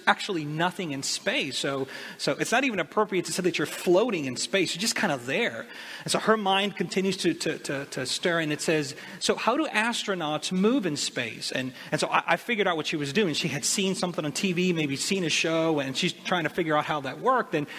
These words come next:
and I said, "Well, you know, they have these jet propulsion packs, and, and, and there's compressed air that just kind of pushes them anywhere." And, you know, uh,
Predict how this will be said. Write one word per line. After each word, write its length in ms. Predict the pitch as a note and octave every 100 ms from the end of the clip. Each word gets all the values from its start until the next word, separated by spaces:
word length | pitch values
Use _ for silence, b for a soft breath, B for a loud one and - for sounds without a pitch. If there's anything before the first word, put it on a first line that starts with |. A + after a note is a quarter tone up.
| B B -
and 100 | F3
I 60 |
said, 200 | - F#3
"Well, 140 | G3 A#3+
you 80 |
know, 140 | A#3 A3
they 100 | G3
have 160 | A3
these 180 | G#3 F#3+
jet 300 | C3+ F#3+ G3
propulsion 540 | F#3 - F3+ E3+ D3+ B2
packs, 420 | C#3 C3 B2+ -
and, 160 | B2+
and, 220 | C#3 B2+ A#2 B -
and 180 | C3+ B2+
there's 160 | D3
compressed 560 | - C#3 - F3+ F3 -
air 320 | D#3+ D#3+ D#3
that 120 | C3
just 200 | A#2+ D3+
kind 160 | - D3
of 140 | B2+
pushes 380 | - F3 - D3
them 220 | C#3+ C#3+
anywhere." 480 | D#3 D3+ C#3+ D3 C#3+
And, 320 | D3 C#3 C3+ C3 B B B
you 80 | E3
know, 160 | D3 C3+
uh, 480 | C#3+ C#3 C3+ D3